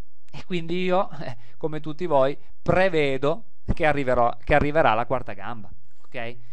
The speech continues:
Bene, <clears throat> allora la quarta gamba io avrei potuto iniziare il mio trade non appena in close l'indicatore rosso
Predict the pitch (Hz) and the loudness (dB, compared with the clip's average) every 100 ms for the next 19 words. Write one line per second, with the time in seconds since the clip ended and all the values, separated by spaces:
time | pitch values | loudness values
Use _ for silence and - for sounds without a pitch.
0 | - - - 123 113 110 - - - - | -4 -4 -4 -2 -2 -2 -4 -4 -4 -2
1 | 180 180 151 147 185 196 233 185 170 190 | 2 2 2 2 2 2 2 0 0 0
2 | 196 165 180 139 135 160 170 156 127 120 | 0 0 0 0 -2 -2 -2 -2 -2 -2
3 | 135 143 - 160 139 139 180 175 143 151 | -4 -4 -2 -2 -2 -2 -2 0 0 0
4 | 170 - - - - - 160 185 - - | -2 -4 -4 -4 -4 -2 2 4 12 12
5 | 202 147 147 165 185 170 151 135 151 185 | 12 4 -4 -2 6 8 8 6 2 -2
6 | 160 147 143 151 156 160 165 147 135 - | -2 -4 -2 0 0 2 4 4 4 0
7 | 165 185 | 0 0